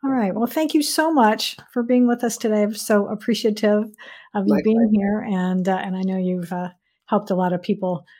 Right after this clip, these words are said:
Speaker 1: today just by, uh, sharing your story and sharing the message. And I c-, wish you continued good work and, and, and helping a lot of people out there.
Speaker 2: Thank you so much. And thanks for having me and letting me share my story and message. I really appreciate the opportunity.
Speaker 1: Mm-hmm.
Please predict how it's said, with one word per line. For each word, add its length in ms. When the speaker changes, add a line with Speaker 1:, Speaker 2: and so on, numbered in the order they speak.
Speaker 1:
today 340
just 240
by, 320
uh, 140
sharing 420
your 120
story 420
and 160
sharing 420
the 80
message. 640
And 220
I 160
c-, 100
wish 300
you 180
continued 720
good 200
work 300
and, 160
and, 320
and 160
helping 300
a 40
lot 140
of 80
people 240
out 160
there. 220
Speaker 2:
Thank 220
you 80
so 160
much. 400
And 140
thanks 200
for 120
having 280
me 120
and 100
letting 240
me 120
share 200
my 100
story 440
and 100
message. 400
I 60
really 260
appreciate 520
the 100
opportunity. 440
Speaker 1:
Mm-hmm. 100